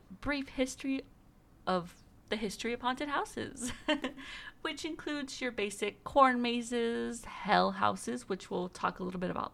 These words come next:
that. Um, I mean, there's a lot of stuff in here that even I didn't know. So if you hear the clicking, it's my random notes that I decided to try and type out for the time being, 'cause at one point I was not able to understand my writing. <laughs> Anyways,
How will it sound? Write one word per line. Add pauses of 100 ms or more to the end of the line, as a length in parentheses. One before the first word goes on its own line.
(120)
that. (520)
Um,
I
mean,
there's
a
lot
of
stuff
in
here
that (240)
even
I
didn't
know. (180)
So
if
you
hear
the
clicking,
it's
my
random
notes
that
I
decided
to
try
and
type
out (320)
for
the
time
being,
'cause (420)
at
one
point
I
was
not
able
to
understand
my
writing. (200)
<laughs>
Anyways,